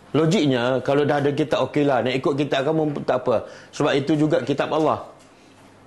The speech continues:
Tapi tak. Walaupun kamu dah ada kitab Taurat, ada kitab Injil, tapi akhirnya bila datang Nabi Muhammad, bila datang Quran,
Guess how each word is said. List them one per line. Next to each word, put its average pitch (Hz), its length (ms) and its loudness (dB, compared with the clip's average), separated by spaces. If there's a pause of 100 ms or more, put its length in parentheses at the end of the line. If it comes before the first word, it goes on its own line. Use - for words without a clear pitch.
(520)
Tapi 156 320 0
tak. 160 400 0 (640)
Walaupun 165 400 2
kamu 151 240 2
dah 147 160 2
ada 127 80 2
kitab 123 400 -2
Taurat, 123 400 2
ada 107 160 -2
kitab 110 300 -2
Injil, 151 420 2 (560)
tapi 139 320 0
akhirnya 180 400 2
bila 165 240 2
datang 175 320 0
Nabi 151 240 2
Muhammad, 147 400 -2
bila 135 160 2
datang 165 320 0
Quran, 165 320 0